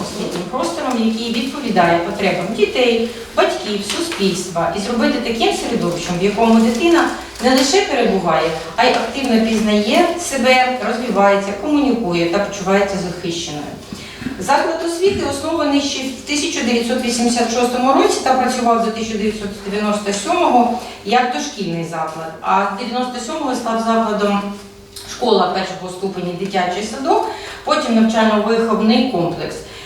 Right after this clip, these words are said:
Рішенням Одеської міської ради в дві тисячі двадцять другому році,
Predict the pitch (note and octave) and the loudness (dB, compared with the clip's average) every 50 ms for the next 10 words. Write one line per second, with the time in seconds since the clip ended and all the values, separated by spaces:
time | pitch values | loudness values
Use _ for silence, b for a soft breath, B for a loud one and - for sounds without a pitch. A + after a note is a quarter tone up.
0 | B B - G3+ A#3 E4 E4+ E4+ E4+ D#4 D4+ C#4+ C#4 - - D4 D4 C#4+ C#4 C#4+ | B B 0 2 2 2 2 2 2 2 2 2 2 2 2 0 0 -2 -4 -4
1 | C#4 C#4 C#4 C#4 C#4 C4+ C4+ C#4 C#4+ C#4+ D4 D4+ E4+ G4+ G4+ D#4+ A3+ A3 - G#3 | -4 -2 0 0 0 0 0 0 -2 0 0 2 2 2 2 2 0 -2 -2 -2
2 | F#3+ - - - F3 E3+ E3+ E3 G3 G#3+ A#3+ A#3 B3+ B3 - A#3 A3+ A#3 A3+ A3 | -4 -6 -8 -12 -12 -10 -8 -6 -4 -4 -2 -2 -2 -4 -4 -4 -4 -4 0 2
3 | A#3 A#3 A#3 A#3 A3+ A3 A3+ A3+ G#3 A3+ A#3 A3+ A3+ A#3 - F4+ F4 - - - | 2 2 4 2 0 2 2 2 4 4 4 4 4 4 4 4 2 0 -2 -2
4 | C#4 C4 B3+ | -2 0 0